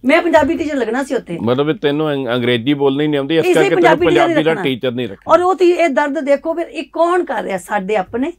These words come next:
Speaker 2: ਹੂੰ।
Speaker 1: ਕੌਣ ਕਰ ਰਿਹਾ?
Speaker 2: ਮੈਨੂੰ ਲੱਗਦਾ so called ਉਹਨਾਂ ਨੇ ਵੀ ਸਟੇਟਸ ਜਿਹੜਾ ਅੰਗਰੇਜ਼ੀ ਨਾਲ
Speaker 1: ਮਾਹੌਲ
Speaker 2: ਬਣਦਾ,
Speaker 1: ਬਦਲੇਗਾ ਇਸ,
Speaker 2: ਮਤਲਬ
Speaker 1: ਇਸ
Speaker 2: ਇੱਕ
Speaker 1: ਨਾਲ।
Speaker 2: ਬੋਦਾਪਣ ਮੈਂ ਕਹੂੰਗਾ
Speaker 1: ਤੋ
Speaker 2: ਇਸ
Speaker 1: ਫਿਰ
Speaker 2: ਗੱਲ ਨੂੰ।
Speaker 1: ਮੈਂ ਕਹਿੰਦੀ ਹਾਂ, ਉਹਨਾਂ ਲੋਕਾਂ ਨੂੰ ਇਹ ਦੇਖਣਾ ਚਾਹੀਦਾ, ਹੁਣ ਅਗਰ ਉਹ ਦੇਖਦੇ ਹੋਣ ਮੈਨੂੰ,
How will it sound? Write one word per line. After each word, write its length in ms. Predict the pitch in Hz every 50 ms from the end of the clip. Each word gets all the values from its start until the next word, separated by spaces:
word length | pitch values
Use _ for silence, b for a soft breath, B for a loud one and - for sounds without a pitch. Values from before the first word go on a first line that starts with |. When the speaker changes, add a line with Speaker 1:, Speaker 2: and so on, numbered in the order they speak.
| _ _ _ _
Speaker 2:
ਹੂੰ। 200 | 107 95 87 87 - - _ _
Speaker 1:
ਕੌਣ 260 | - 294 320 320 294
ਕਰ 200 | - 269 196 185
ਰਿਹਾ? 200 | - - 180 175 - - -
Speaker 2:
ਮੈਨੂੰ 200 | 240 277 156 160
ਲੱਗਦਾ 200 | 165 160 170 180
so 240 | 175 - - 156 156
called 480 | 156 - - 156 156 156 156 160 160
ਉਹਨਾਂ 180 | 160 160 170 165
ਨੇ 140 | 160 160 170
ਵੀ 160 | 160 170 160
ਸਟੇਟਸ 680 | - - - _ 160 160 160 156 - 180 160 117 123
ਜਿਹੜਾ 220 | 139 156 151 156
ਅੰਗਰੇਜ਼ੀ 440 | 156 147 127 123 131 123 107 120 131
ਨਾਲ 120 | 135 143 -
Speaker 1:
ਮਾਹੌਲ 260 | 262 359 370 381 392
Speaker 2:
ਬਣਦਾ, 160 | 403 - -
Speaker 1:
ਬਦਲੇਗਾ 420 | 320 302 277 330 330 339 330 302
ਇਸ, 100 | 311 262
Speaker 2:
ਮਤਲਬ 260 | 277 - 262 262 170 180
Speaker 1:
ਇਸ 120 | 175 170
Speaker 2:
ਇੱਕ 100 | 165 -
Speaker 1:
ਨਾਲ। 280 | 226 185 170 170 143 - -
Speaker 2:
ਬੋਦਾਪਣ 680 | 107 101 127 147 143 131 170 170 170 - 170 165 160
ਮੈਂ 140 | 151 151 127
ਕਹੂੰਗਾ 320 | - 117 110 110 120 -
Speaker 1:
ਤੋ 60 | -
Speaker 2:
ਇਸ 40 | -
Speaker 1:
ਫਿਰ 140 | - 359 349
Speaker 2:
ਗੱਲ 80 | - -
ਨੂੰ। 100 | 285 294
Speaker 1:
ਮੈਂ 220 | 311 330 349 370
ਕਹਿੰਦੀ 260 | - 339 320 330 370
ਹਾਂ, 60 | 359
ਉਹਨਾਂ 300 | 320 320 339 339 359 359
ਲੋਕਾਂ 340 | 339 294 277 285 285 320 294
ਨੂੰ 160 | 330 339 -
ਇਹ 180 | - 277 320 349
ਦੇਖਣਾ 300 | 320 320 285 233 302 302
ਚਾਹੀਦਾ, 340 | 285 285 294 302 294 339 330
ਹੁਣ 220 | 311 294 320 339 359 285
ਅਗਰ 160 | 285 254 320
ਉਹ 120 | 320 311 302
ਦੇਖਦੇ 380 | 240 247 247 254 226 233 254 294 302
ਹੋਣ 160 | 269 262 269
ਮੈਨੂੰ, 400 | 269 262 240 240 254 262 262 254